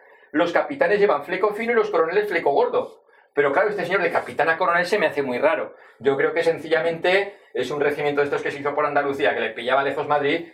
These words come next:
y aprovechaba las sombreras que tenía. Mm, pero vamos, no, no lo sé. Si fuera coronel sería fácil saber quién es.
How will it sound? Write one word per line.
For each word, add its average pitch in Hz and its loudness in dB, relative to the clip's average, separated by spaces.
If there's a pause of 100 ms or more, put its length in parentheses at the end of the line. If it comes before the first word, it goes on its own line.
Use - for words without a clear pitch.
(140)
y 160 -2
aprovechaba 139 0
las 127 0
sombreras - 0
que - -2
tenía. - -6 (100)
Mm, - -16
pero 135 4
vamos, 165 0
no, 165 0
no 185 2
lo 208 2
sé. 208 0
Si 175 -2
fuera 208 2
coronel 233 0
sería 180 2
fácil 190 -2
saber 160 0
quién 123 2
es. - -10